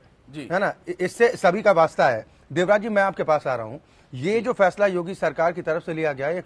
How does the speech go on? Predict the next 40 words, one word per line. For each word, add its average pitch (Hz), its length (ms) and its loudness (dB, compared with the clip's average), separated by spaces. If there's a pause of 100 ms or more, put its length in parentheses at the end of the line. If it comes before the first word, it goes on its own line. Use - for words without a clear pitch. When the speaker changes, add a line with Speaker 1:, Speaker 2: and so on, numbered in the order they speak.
Speaker 2:
शिक्षक 160 280 -6
के 165 80 -6
नाते 143 240 -6
मैं 143 120 -4
आपसे 135 200 -8
जानना 127 220 -10
चाहूँगा, 123 420 -8 (400)
क्या 196 320 4 (400)
इस 190 160 -4
फैसले 190 300 0
से 196 120 0
ऐतराज़ 170 340 -2
होना 175 180 -8
चाहिए 170 320 -6 (260)
कि 151 80 -6
सरकारी 160 440 -2
स्कूलों 165 300 -8
के 170 80 -6
बाहर 147 220 0
शिक्षकों 151 420 -10
की 165 100 -10
तस्वीर 151 360 -6
लगाई 147 260 -4
जाएगी, 135 340 -6 (360)
जिससे 190 460 -2
उन 170 160 -4
छात्रों 160 380 -4
को 180 80 -8
भी 175 80 -6
पता 165 240 -4
चल 160 180 -6
सके 147 280 -8
कि - 420 -12
उनका 156 260 -2
किस 175 260 -6
विषय 170 200 -4
का 190 100 -6
शिक्षक 170 360 -8
कौन 151 260 -4
है? 107 120 -18